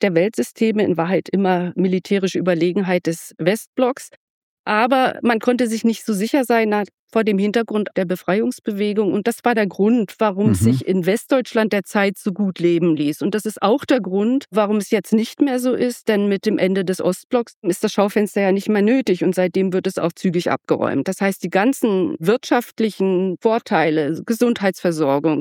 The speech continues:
Speaker 1: brauche ich Ihnen da nichts erzählen, das sehen wir alle,
Speaker 2: Mhm.
Speaker 1: die Verelendung buchstäblich. Inzwischen sollen zwanzig Prozent in Deutschland an der Armutsgrenze sein oder von Armut bedroht.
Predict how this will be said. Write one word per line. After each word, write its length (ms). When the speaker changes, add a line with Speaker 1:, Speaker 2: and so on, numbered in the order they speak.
Speaker 1:
brauche 180
ich 60
Ihnen 40
da 220
nichts 240
erzählen, 380
das 140
sehen 200
wir 240
alle, 240
Speaker 2:
Mhm. 160
Speaker 1:
die 120
Verelendung 720
buchstäblich. 960
Inzwischen 340
sollen 180
zwanzig 360
Prozent 400
in 100
Deutschland 540
an 100
der 120
Armutsgrenze 680
sein 340
oder 260
von 180
Armut 340
bedroht. 380